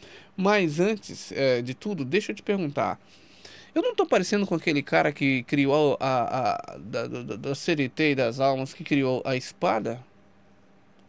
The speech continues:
Aquele cara que criou a, a, a, a Zanpakuto?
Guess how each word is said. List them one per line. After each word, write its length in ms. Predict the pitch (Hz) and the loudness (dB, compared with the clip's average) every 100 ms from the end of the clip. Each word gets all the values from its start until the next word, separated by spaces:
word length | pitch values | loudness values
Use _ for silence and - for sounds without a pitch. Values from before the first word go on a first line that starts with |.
| _ | _
Aquele 380 | - 135 151 143 | -12 -6 -2 -2
cara 260 | - 143 139 | -2 -2 -2
que 160 | 139 | -4
criou 380 | 135 135 131 135 | -6 -4 -4 -4
a, 80 | - | -6
a, 160 | 131 127 | -6 -4
a, 300 | - 131 127 | -4 -4 -4
a 60 | |
Zanpakuto? 760 | 127 127 123 - - 269 - 104 | -4 -4 -6 -2 -2 -2 -10 -12